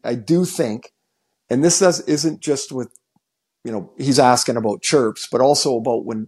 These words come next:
guys retaliate on the ice. If you look at it from, you know, your couch or from, you know,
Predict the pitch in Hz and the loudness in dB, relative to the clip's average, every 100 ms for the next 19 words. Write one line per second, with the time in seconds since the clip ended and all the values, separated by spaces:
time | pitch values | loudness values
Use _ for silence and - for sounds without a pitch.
0 | - 127 123 123 107 - 123 123 139 135 | -4 -2 -2 -4 -10 -6 -2 -2 -2 -4
1 | 139 143 139 139 139 175 - _ _ _ | -4 -6 -6 -6 -6 -8 -12 _ _ _
2 | _ _ _ _ _ _ _ _ _ _ | _ _ _ _ _ _ _ _ _ _
3 | _ 147 147 180 269 202 202 185 165 - | _ 0 2 4 4 4 2 0 -2 -4
4 | 143 131 123 _ _ _ _ _ _ _ | -6 -6 -12 _ _ _ _ _ _ _
5 | _ _ _ _ _ _ _ - 120 113 | _ _ _ _ _ _ _ -6 -2 -2
6 | 92 - 156 180 - - - 123 117 101 | -4 2 2 2 -2 -10 -6 -4 -2 -2
7 | 90 - 107 101 95 - _ _ _ _ | -6 -6 -6 -4 -8 -14 _ _ _ _
8 | - 92 | -8 -8